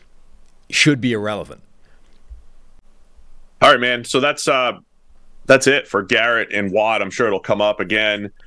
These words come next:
Speaker 2: Um, sometimes I don't like the explain the grade. This one I'm good. Whatever. It's fun. Good times.
Speaker 1: So I have, uh, have another topic for you that's, that I haven't prepped you for, specifically 'cause I'm pretty sure you're not gonna like it,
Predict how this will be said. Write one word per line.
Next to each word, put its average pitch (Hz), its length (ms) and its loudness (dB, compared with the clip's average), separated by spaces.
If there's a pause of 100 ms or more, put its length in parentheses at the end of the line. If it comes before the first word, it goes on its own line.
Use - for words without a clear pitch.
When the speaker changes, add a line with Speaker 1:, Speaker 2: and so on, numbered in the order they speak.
(320)
Speaker 2:
Um, 85 600 2 (1120)
sometimes 131 480 2
I 123 80 2
don't 120 220 -2
like 127 220 -2
the 135 80 -2
explain 135 360 -2
the 131 80 -4
grade. 127 280 -2
This 104 180 -6
one 120 100 0
I'm 110 160 -4
good. 104 320 -2
Whatever. 95 400 -2 (300)
It's - 120 -2
fun. 92 240 2 (380)
Good 131 160 4
times. 90 400 -2
Speaker 1:
So 120 380 0 (180)
I 104 120 0
have, 120 280 0
uh, 107 340 -4
have 113 280 -2
another 107 300 -4
topic 107 460 -6
for 95 200 -4
you 78 320 -6
that's, - 420 -4
that 85 220 0
I 87 120 -2
haven't 123 400 -2
prepped 120 300 -2
you 101 80 -6
for, 87 380 -8 (220)
specifically 120 600 0
'cause 107 180 -6
I'm 107 100 -4
pretty 127 200 -2
sure 123 180 -4
you're 117 140 -4
not 120 140 -4
gonna 117 180 -2
like 135 220 -4
it, - 120 -12